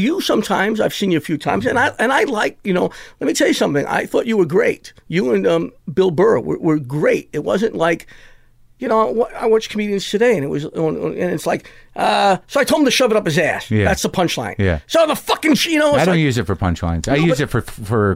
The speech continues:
Speaker 2: color. And it's like, it's not necessary. I get
Speaker 1: I
Speaker 2: your
Speaker 1: just,
Speaker 2: point.
Speaker 1: but I don't, uh, that's what I don't get.
Speaker 2: Yeah, yeah,
Speaker 1: That, you
Speaker 2: it's
Speaker 1: know,
Speaker 2: lazy.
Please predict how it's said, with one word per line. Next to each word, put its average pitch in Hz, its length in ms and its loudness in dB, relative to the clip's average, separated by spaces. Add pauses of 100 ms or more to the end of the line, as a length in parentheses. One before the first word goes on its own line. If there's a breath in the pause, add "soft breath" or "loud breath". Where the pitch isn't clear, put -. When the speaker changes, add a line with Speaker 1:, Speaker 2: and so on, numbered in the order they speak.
Speaker 2:
color. 90 320 0 (720 loud breath)
And 113 140 2
it's 107 140 -2
like, 113 200 0
it's 127 180 0
not 139 160 2
necessary. 87 520 -2
I 92 100 -2
get - 140 0
Speaker 1:
I 247 40 4
Speaker 2:
your - 80 2
Speaker 1:
just, 240 120 2
Speaker 2:
point. 196 120 2
Speaker 1:
but 247 100 2
I 226 100 2
don't, 247 320 0
uh, 208 140 0
that's 220 260 0
what 214 120 2
I 190 100 4
don't 190 340 0
get. 180 360 0 (200)
Speaker 2:
Yeah, 117 180 2
yeah, - 180 2
Speaker 1:
That, 180 100 -2
you - 60 2
Speaker 2:
it's 190 80 2
Speaker 1:
know, 160 100 4
Speaker 2:
lazy. 98 380 0